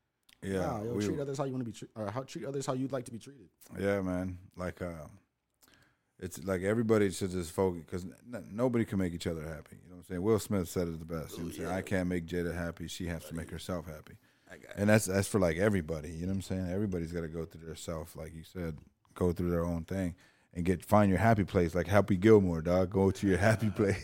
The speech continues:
Speaker 1: <laughs>
Speaker 2: Hey, he succeeded.
Speaker 1: You know what I'm saying? And then, like, you go there to, to find your spot and,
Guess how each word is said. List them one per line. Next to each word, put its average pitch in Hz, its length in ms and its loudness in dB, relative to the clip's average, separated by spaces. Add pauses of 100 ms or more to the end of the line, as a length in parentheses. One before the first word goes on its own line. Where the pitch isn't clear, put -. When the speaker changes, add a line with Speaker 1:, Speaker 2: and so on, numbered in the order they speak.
Speaker 1:
<laughs> - 140 0
Speaker 2:
Hey, 113 560 2 (220)
he 120 60 -4
succeeded. 110 540 -10 (280)
Speaker 1:
You 107 120 -2
know 110 80 4
what 113 60 4
I'm 110 60 2
saying? 123 380 6
And 95 100 2
then, 95 300 4
like, 90 180 2
you 92 100 4
go 98 280 8
there 104 260 10
to, 85 300 -2 (280)
to 90 100 -6
find 98 340 4
your 90 100 4
spot 107 460 2 (180)
and, 87 160 -6